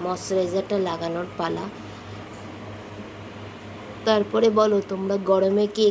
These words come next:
কেমন কি আছো, সবাই কি করছো বাড়িতে, কেউ এই গরমের এনজয় নিলে কি না, সবাই কমেন্ট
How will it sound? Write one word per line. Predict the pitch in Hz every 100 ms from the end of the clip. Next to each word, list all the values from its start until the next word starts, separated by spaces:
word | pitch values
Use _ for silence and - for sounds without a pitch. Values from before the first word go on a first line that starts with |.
| 202
কেমন | 196 190 196 196
কি | 196 202
আছো, | 180 180 - 202 196 - - - - - - - - - -
সবাই | 202 196 190
কি | 214 -
করছো | 196 180 - 202 185
বাড়িতে, | 175 175 - 190 196 - - - - - - - -
কেউ | 196 208
এই | 208 214 202
গরমের | 202 196 202 208 208 -
এনজয় | 190 196 202 202 185 180
নিলে | 180 196 202 202 -
কি | 185 180
না, | 185 185 - - - - - - -
সবাই | 196 190 190 190
কমেন্ট | 175 180